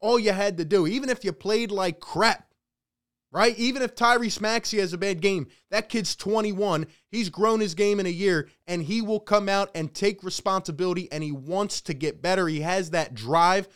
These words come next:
You guys think I'm playing around when I make this take about two five maybe never playing again. Okay, maybe he'll play again if he gets traded. But honestly, if he doesn't get better,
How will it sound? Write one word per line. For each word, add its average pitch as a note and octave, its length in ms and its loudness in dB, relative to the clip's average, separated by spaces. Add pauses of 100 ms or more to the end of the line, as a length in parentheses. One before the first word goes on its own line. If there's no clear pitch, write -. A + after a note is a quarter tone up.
(200)
You F3+ 100 -12
guys G3 280 0
think F#3+ 200 -4
I'm E3 120 -4
playing F#3+ 300 -4
around F3+ 320 0
when E3+ 80 -4
I D#3 80 -4
make E3 220 -6
this D#3 200 -6
take F3+ 360 -4 (200)
about E3 320 0
two F#3+ 160 -4
five E3+ 300 2
maybe E3+ 240 0
never D#3 260 -2
playing D3 320 -4
again. A2+ 260 -6
Okay, F#3 300 -2
maybe B3+ 240 -2
he'll B3 160 0
play F#3+ 240 -2
again F3 180 -2
if D#3+ 100 -6
he E3+ 60 -8
gets C#3+ 220 -8
traded. B2+ 380 -2 (340)
But G#3+ 120 0
honestly, A#3 500 0 (160)
if G3 140 2
he G#3+ 60 0
doesn't G#3+ 300 4
get G3 200 0
better, F3 360 4